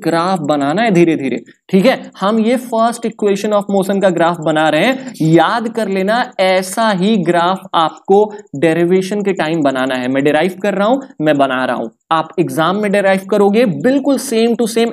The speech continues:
ऐसा ही लिखोगे और ऐसा ही बनाओगे, ठीक है? आगे देखो क्या करेंगे, let object reaches at point B after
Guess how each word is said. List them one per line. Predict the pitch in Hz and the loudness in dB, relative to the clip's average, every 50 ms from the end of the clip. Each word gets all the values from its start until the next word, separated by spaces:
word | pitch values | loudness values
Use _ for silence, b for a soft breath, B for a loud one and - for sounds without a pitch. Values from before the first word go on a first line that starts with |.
| - - | 0 0
ऐसा | 165 165 170 170 - 214 | 0 0 0 -2 -2 -2
ही | 190 196 170 | 0 2 2
लिखोगे | 165 165 170 - - 240 240 208 226 254 285 277 277 B B B _ - | 2 2 2 0 0 0 2 4 4 4 2 2 0 B B B _ -4
और | 170 175 170 | -2 0 0
ऐसा | 170 165 165 170 - 190 | 0 -2 -4 -4 -4 -4
ही | 180 196 214 165 131 | -2 -2 -2 -2 -2
बनाओगे, | 139 131 131 131 131 139 139 113 113 - - - _ _ _ _ _ - | -2 -2 -2 -2 -2 -2 -2 -2 -2 -6 -8 -10 _ _ _ _ _ 0
ठीक | 165 165 233 | 0 2 2
है? | 233 226 - - - - | 2 0 -2 -10 -6 -2
आगे | 175 175 165 240 240 | -2 0 0 0 0
देखो | 233 233 226 240 240 | 0 0 0 0 -2
क्या | 233 226 220 | 0 0 -2
करेंगे, | 226 226 220 220 220 233 254 247 254 B B - 196 | 0 -2 0 2 4 4 2 2 0 B B 2 4
let | 202 208 233 262 - - - - 196 | 4 4 4 2 0 -4 -4 0 2
object | 185 180 180 170 160 185 233 254 240 - 180 170 | 2 2 2 0 0 0 0 0 0 0 -4 -2
reaches | 165 180 196 196 190 196 262 254 233 247 | 0 2 0 0 0 0 -2 0 2 2
at | 247 233 240 - - | 0 0 0 -2 0
point | 220 208 220 240 233 196 190 214 | 2 2 4 4 4 4 6 6
B | 285 294 262 - - - - _ _ _ _ _ _ _ _ _ _ - | 6 4 4 2 -2 -8 -16 _ _ _ _ _ _ _ _ _ _ -4
after | 185 190 190 196 214 214 - - - _ - 311 | -2 0 0 0 -2 -4 -10 -14 -6 _ 4 4